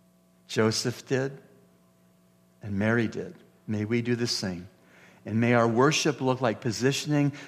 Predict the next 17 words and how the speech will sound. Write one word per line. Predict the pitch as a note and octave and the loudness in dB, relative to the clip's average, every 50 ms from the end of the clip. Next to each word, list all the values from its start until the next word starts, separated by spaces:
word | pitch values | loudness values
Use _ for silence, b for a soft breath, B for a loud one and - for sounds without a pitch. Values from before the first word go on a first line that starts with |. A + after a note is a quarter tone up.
| B B | B B
the | - A#2 | 0 2
mirror | A2 A2+ A#2+ B2 C3 C3+ C#3+ D3 D#3+ | 4 4 4 6 6 6 6 4 2
of | - - B2+ G#2+ A#2 | 2 0 0 0 2
our | G#2+ G#2+ G#2+ G2 | 2 2 2 2
individual | A2 C3 D3 C#3+ D3+ B2+ C#3 C#3 C3 - B2+ B2+ A#2+ A#2 | 0 0 0 0 0 0 0 -2 -2 -2 -2 -2 0 2
lives | A2+ A2 G#2+ G#2+ A2 A2 G#2+ - | 2 2 2 2 2 0 -2 -4
on | A#2 A2+ G#2+ | -2 0 2
the | G#2+ G#2 | 2 0
light | G2+ G2+ G#2+ A#2 A#2 C3 C#3 C#3+ - - B B B B B B B B B _ _ _ _ _ _ _ | 0 0 0 2 2 2 0 -2 -6 -10 B B B B B B B B B _ _ _ _ _ _ _
come | - - B2+ A#2+ | -4 0 4 4
into | A#2+ B2+ C3+ C3 C#3 | 6 6 6 4 4
the | B2 B2+ | 2 2
world, | A#2+ G#2+ A2 A2 G#2+ G#2 G2+ G2 F2 | 4 4 4 4 4 4 2 0 0
the | - G#2 | -2 -2
light | G2 G#2 A2 A2+ A#2+ B2 - | 0 0 0 0 0 -2 -2
of | B2 A2 A2 | -4 -4 -2
life, | G#2 G#2 G2+ G2+ G2 E2+ - - - - - - | -2 0 0 -2 -2 -6 -8 -12 -14 -14 -14 -16